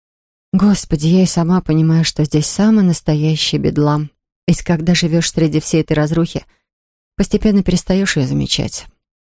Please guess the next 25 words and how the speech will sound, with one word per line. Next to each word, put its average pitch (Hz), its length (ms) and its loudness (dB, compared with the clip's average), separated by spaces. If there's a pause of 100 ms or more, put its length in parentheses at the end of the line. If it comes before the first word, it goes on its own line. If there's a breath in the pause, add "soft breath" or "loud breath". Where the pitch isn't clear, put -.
(720)
Она 190 240 4
выглядела 175 420 2
совершенно 175 540 0
раздавленной, 143 720 -4 (260)
и 185 60 4
Николас 180 380 2
с - 40 -10
трудом 175 380 0
поборол 160 400 0
желание 160 420 2
ее 156 140 2
утешить. - 560 -4 (560)
Теперь 233 220 2
он 226 120 2
понял, 233 280 2
что - 240 -2
именно 160 400 2
привлекло 156 680 0 (280)
к - 40 -8
ней 160 160 2
мужа 165 320 2
Лора. 151 360 0 (560)
Она 214 240 2
была 208 240 2
женщиной-девочкой, 180 1120 -2